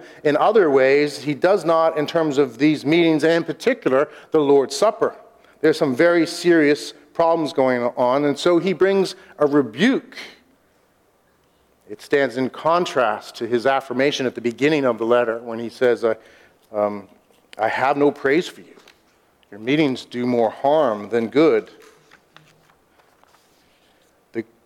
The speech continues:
context here, just so we would understand a little bit too, uh,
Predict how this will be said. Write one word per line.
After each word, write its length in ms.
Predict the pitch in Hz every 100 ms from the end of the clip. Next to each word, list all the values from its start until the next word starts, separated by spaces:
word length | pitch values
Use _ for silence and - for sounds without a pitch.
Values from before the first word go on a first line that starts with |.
| _
context 760 | - 214 285 - 160 135 - -
here, 240 | 143 139
just 220 | 135 147
so 100 | 156
we 140 | 135 135
would 100 | 139
understand 540 | 139 120 - 170 170
a 20 |
little 240 | 131 117 107
bit 240 | 113 -
too, 400 | - 160 127 123 - - _ _ -
uh, 200 | 113 107